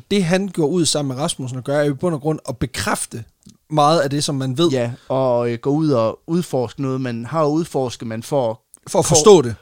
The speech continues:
Speaker 2: kortlægge det, eller forstå det, forstå den befolkning,
Speaker 1: Det er jo en
Speaker 2: der er der.
Speaker 1: antropolo-, det er jo, han er jo,
Speaker 2: Mm.
Speaker 1: han er jo sådan antropologisk virkelig, virkelig skarp.
Speaker 2: Der
Speaker 1: Og jeg
Speaker 2: var
Speaker 1: kunne forestille mig, at hans betragtninger har haft,
Speaker 2: Mm.
Speaker 1: har dannet grundlag for
Speaker 2: Ja,
Speaker 1: rigtig,
Speaker 2: jeg
Speaker 1: rigtig
Speaker 2: tror,
Speaker 1: meget.
Speaker 2: der, hvor han i,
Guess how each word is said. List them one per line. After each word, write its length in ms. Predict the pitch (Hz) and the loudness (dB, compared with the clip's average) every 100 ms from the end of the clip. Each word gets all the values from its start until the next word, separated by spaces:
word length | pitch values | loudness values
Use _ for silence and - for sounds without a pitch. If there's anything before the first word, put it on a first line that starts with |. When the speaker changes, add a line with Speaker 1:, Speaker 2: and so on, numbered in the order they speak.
| - | -6
Speaker 2:
kortlægge 460 | - 185 160 139 139 | 2 2 2 -2 -2
det, 60 | |
eller 120 | 123 | -4
forstå 420 | 117 123 - 185 139 | -4 -8 0 0 0
det, 80 | |
forstå 320 | - 131 170 139 | -6 -8 -6 -4
den 180 | 139 | -2
befolkning, 380 | 127 - 156 139 | -4 0 0 4
Speaker 1:
Det 60 | 170 | 4
er 20 | |
jo 40 | |
en 40 | 160 | 4
Speaker 2:
der 60 | |
er 40 | 160 | 2
der. 160 | 123 | 0
Speaker 1:
antropolo-, 300 | 135 165 190 - | 0 0 -2 0
det 100 | 170 | 2
er 40 | |
jo, 120 | 175 156 | 2 2
han 140 | 165 | 0
er 40 | |
jo, 200 | 156 151 131 | 2 0 -4
Speaker 2:
Mm. 80 | 117 - | -12 -8
Speaker 1:
han 120 | 160 | -4
er 40 | |
jo 40 | 165 | -4
sådan 140 | 185 | -4
antropologisk 960 | 175 - 160 - 175 233 165 135 127 - _ - | -4 -4 -4 -2 0 2 2 0 -2 -6 _ -16
virkelig, 480 | 131 151 180 139 139 | 0 2 2 0 -2
virkelig 280 | 151 127 120 | -2 -4 -6
skarp. 360 | - 120 170 | -4 -6 0
Speaker 2:
Der 60 | 160 | 2
Speaker 1:
Og 40 | |
jeg 80 | 151 | 4
Speaker 2:
var 60 | 120 | 2
Speaker 1:
kunne 60 | - | 2
forestille 340 | 190 190 - | 0 2 -2
mig, 60 | 143 | -2
at 20 | |
hans 140 | 139 | -4
betragtninger 580 | - 127 170 185 151 120 | -6 -6 -6 -6 -8 -10
har 80 | 127 | -10
haft, 160 | 135 - 135 | -12 -12 -8
Speaker 2:
Mm. 80 | |
Speaker 1:
har 80 | 135 - - _ | -8 -8 -20 _
dannet 220 | 143 139 120 | -6 -4 -2
grundlag 340 | 175 202 120 | -2 -2 -4
for 100 | - | -4
Speaker 2:
Ja, 60 | - | -8
Speaker 1:
rigtig, 160 | - | -4
Speaker 2:
jeg 40 | 135 | -6
Speaker 1:
rigtig 120 | - | 0
Speaker 2:
tror, 80 | 165 | 0
Speaker 1:
meget. 120 | 147 | 2
Speaker 2:
der, 120 | 208 | 2
hvor 100 | 160 | 2
han 240 | 135 135 | 0 -2
i, 100 | 131 | -4